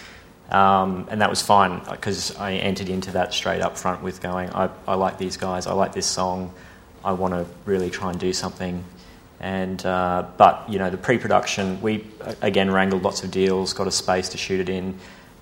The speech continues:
um, wrangled in lots of help for free to do. There's a lot of art department, 'cause all of that, all of those sets were built, um, or backdrops painted and stuff like that. So, you know, you,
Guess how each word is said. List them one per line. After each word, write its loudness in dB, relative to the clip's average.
um, 0
wrangled 0
in -2
lots -4
of -12
help 0
for -12
free 0
to -8
do. 0
There's -12
a -4
lot 2
of -2
art 2
department, -2
'cause -8
all 2
of 0
that, 0
all 0
of -2
those -2
sets -2
were -6
built, -2
um, 2
or 2
backdrops 4
painted -4
and -6
stuff -4
like -2
that. -2
So, 2
you -8
know, -2
you, -4